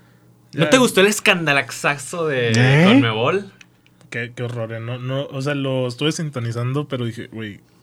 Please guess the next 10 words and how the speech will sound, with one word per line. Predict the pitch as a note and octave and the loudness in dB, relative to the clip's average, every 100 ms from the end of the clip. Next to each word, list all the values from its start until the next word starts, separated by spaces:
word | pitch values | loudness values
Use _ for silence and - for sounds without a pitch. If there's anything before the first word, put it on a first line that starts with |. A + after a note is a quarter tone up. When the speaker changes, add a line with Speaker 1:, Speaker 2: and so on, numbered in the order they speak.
| _ _ _ | _ _ _
Speaker 2:
¿por | - G#2 | -14 -12
qué, | - - | -16 -18
güey? | - - _ _ _ _ - | -20 -20 _ _ _ _ -18
¿Por | A2 | -14
qué | B2+ | -12
pasa | A#2+ C#3 C3+ | -8 -10 -10
eso | - - C3 | -16 -10 -8
allá, | A#2+ A2 | -8 -10
güey?". | G#2+ G2+ A#2 _ - - | -16 -20 -20 _ -18 -10
Speaker 3:
No. | F3 | -8